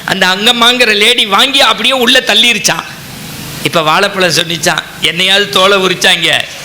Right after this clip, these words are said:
நீ அஞ்சு ரூபா ஆளே போயிட்டியே, ஆளே போயிட்டியே, ஆளே போயிட்டியேன்னுச்சான்." இப்ப வாரியார் எழுதுறாரு,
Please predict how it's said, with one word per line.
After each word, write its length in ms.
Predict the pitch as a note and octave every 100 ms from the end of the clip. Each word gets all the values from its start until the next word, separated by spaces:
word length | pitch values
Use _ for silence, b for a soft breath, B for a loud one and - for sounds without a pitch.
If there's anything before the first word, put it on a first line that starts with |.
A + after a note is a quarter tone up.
| B B -
நீ 100 | F#3
அஞ்சு 300 | F3 F3+ F#3+
ரூபா 200 | G#3 G#3+
ஆளே 320 | F#3+ A3+ A#3+
போயிட்டியே, 440 | A#3 G3+ E3 F#3+
ஆளே 360 | G#3+ - A#3+ B3
போயிட்டியே, 420 | A#3+ G#3 - G#3
ஆளே 320 | B3 A#3 A#3+
போயிட்டியேன்னுச்சான்." 840 | A3+ G3 F#3 F#3 F3 E3 C3 D3+ B2+ - - - - - -
இப்ப 220 | D3 D#3
வாரியார் 540 | C#3 E3+ G3+ G3+ F3+
எழுதுறாரு, 920 | D#3 D#3+ E3 D#3+ C#3+ C3+ C#3+ F3 F#3+